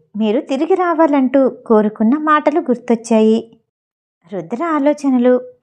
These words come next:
ఆ వీడియో చుట్టూనే తిరుగుతున్నాయి. "నా కోసం ఇంతమంది బాధపడుతున్నారు.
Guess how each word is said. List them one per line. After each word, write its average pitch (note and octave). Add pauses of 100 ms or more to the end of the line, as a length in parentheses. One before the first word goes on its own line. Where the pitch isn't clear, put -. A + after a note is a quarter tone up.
ఆ A#3+
వీడియో C#4 (120)
చుట్టూనే D4
తిరుగుతున్నాయి. A3+ (500)
"నా G3
కోసం F#3
ఇంతమంది A3
బాధపడుతున్నారు. G#3